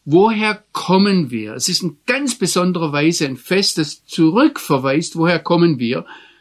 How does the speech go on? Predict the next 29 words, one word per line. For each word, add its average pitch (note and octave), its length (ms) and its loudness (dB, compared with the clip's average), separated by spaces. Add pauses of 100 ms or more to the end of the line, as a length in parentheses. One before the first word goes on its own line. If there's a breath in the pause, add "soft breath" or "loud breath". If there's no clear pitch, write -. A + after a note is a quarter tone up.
(140 loud breath)
Für C#3 160 -2
uns E3 200 2
bedeutet F#3 440 -2
das E3 160 -4
natürlich, D#3+ 500 -2
wir C3 220 -2 (100)
kommen G3+ 600 0
von D3+ 280 -2
daher, D3+ 380 -2
dass C3+ 220 -4
der C3 100 -2
Messias, D#3+ 840 -2 (760)
Jesus, F#3+ 880 2
Jeshua F3+ 580 2
sagen E3 500 -2
wir D3 200 2
hier, C#3+ 200 0
dass C3+ 200 -4
er D#3 160 -6
für F#3+ 160 0
uns E3+ 220 -6
gestorben D3 600 0
ist, - 180 -8
dass B2+ 120 -4
er C#3+ 120 -4
uns - 200 -8
frei A3 400 0
gemacht A#2+ 500 0
hat. F3 220 -2